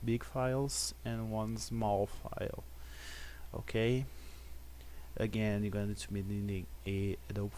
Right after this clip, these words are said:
Photoshop C C two nineteen at least. Okay, with the three D option. Um, I put as well the O B G and the Collada ma-,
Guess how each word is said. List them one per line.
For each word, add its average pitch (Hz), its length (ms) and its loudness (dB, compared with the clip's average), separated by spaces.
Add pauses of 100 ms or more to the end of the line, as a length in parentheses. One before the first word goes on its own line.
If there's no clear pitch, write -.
Photoshop 104 440 -2
C - 160 0
C - 240 2
two - 180 -6 (240)
nineteen 113 800 -2 (500)
at - 240 0
least. - 920 6 (840)
Okay, 113 640 4 (400)
with 107 300 4 (180)
the 107 140 4
three 113 380 2
D 110 760 4
option. 101 480 0 (840)
Um, 104 380 2 (240)
I 98 140 4
put 107 340 0
as - 220 0
well 107 260 8
the 101 460 6
O 107 100 4
B 107 140 -2
G 117 300 2
and 113 220 4
the 117 60 2
Collada 110 480 4
ma-, 104 220 0